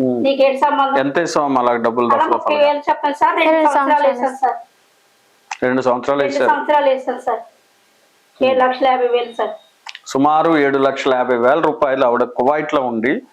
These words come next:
Speaker 1: కూతురి కాపురం ఎక్కడ పాడైపోతుందో నన్న భయంతో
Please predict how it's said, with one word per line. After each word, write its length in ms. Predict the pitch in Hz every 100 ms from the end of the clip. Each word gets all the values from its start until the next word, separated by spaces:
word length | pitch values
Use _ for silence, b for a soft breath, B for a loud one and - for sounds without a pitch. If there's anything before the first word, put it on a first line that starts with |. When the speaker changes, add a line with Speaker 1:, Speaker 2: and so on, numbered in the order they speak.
| b b _
Speaker 1:
కూతురి 440 | - 311 190 202 185
కాపురం 500 | 170 156 165 170 160
ఎక్కడ 340 | 135 - 160
పాడైపోతుందో 1120 | 160 147 143 147 143 143 139 139 135 131 131
నన్న 280 | 135 127 127
భయంతో 600 | 117 131 151 175 135 -